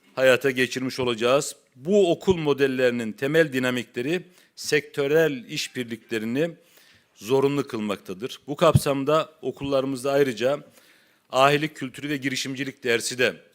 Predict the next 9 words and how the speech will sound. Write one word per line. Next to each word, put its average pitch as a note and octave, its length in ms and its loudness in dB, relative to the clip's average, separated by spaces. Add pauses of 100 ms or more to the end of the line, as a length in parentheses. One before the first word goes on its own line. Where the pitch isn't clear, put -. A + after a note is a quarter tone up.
(1300)
bütün - 160 -12
meslek B2 360 -4
liselerimizde A2 640 -4
verilmiş A2+ 400 -4
olacak. G2+ 500 -6
Bunu A#2+ 200 -4
da A2+ 240 -2
çok B2 220 -6
önemsiyoruz. A2 720 -6